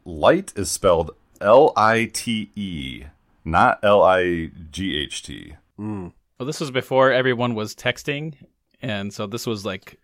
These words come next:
Speaker 3: cool and clever back then.
Speaker 1: Hmm. Was it? Yeah, I, I had never, uh, taken the time to read that sign before, um, preparing for this minute, and it, the more I focused on that sign, the angrier I got <laughs>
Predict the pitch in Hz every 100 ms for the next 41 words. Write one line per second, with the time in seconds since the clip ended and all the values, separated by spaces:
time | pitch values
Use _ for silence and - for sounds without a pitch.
0 | - 127 117 104 95 - 104 90 87 -
1 | _ _ _ 98 - 85 90 - _ _
2 | - 85 78 71 69 82 95 113 110 _
3 | _ _ _ _ _ _ 90 82 73 90
4 | 95 - 107 117 117 110 101 92 85 80
5 | 73 - 101 90 82 90 78 80 76 78
6 | - 76 78 71 - 73 71 65 76 67
7 | 65 65 - - 80 - 78 73 69 67
8 | 73 69 67 - 69 67 - _ _ 76
9 | 76 76 78 78 80 78 76 - _ _
10 | - 69 67 65 64 64 64 - _ -
11 | 123 - - 69 64 - 69 64 65 69
12 | _ 73 69 - _ _ _ 82 76 73
13 | 64 65 - 85 80 80 78 - -